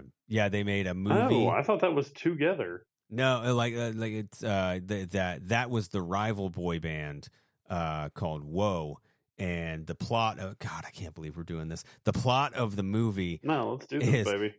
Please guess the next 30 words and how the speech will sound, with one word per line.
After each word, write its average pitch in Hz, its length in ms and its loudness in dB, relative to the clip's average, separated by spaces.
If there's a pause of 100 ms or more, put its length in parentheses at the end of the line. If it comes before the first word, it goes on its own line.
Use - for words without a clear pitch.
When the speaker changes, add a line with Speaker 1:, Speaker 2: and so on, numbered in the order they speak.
(120)
Speaker 1:
is 117 360 -2
the, 107 260 -4
uh, 101 180 -2
the, 95 420 -4
the 95 80 -8
guy 104 380 -2
that, 104 160 -8
like, 90 460 -8
formed 117 640 -4
them, 135 420 -2 (320)
like, 92 140 -4
the 92 100 -4
brains 95 480 -2
behind 98 320 0
them 123 80 4
Speaker 2:
Mm-hmm. 117 80 2
Speaker 1:
all. 113 200 -2 (320)
Uh, 98 360 2
the, 92 180 -2
the, 85 720 -4 (420)
the 87 140 -8
studio 110 800 -2
fires 110 760 -2
him, 76 480 -6 (960)
and, 92 1000 -2
uh, 95 180 -2
so 87 200 -4
he 117 220 -2
forms 101 560 -4
his, 90 300 -8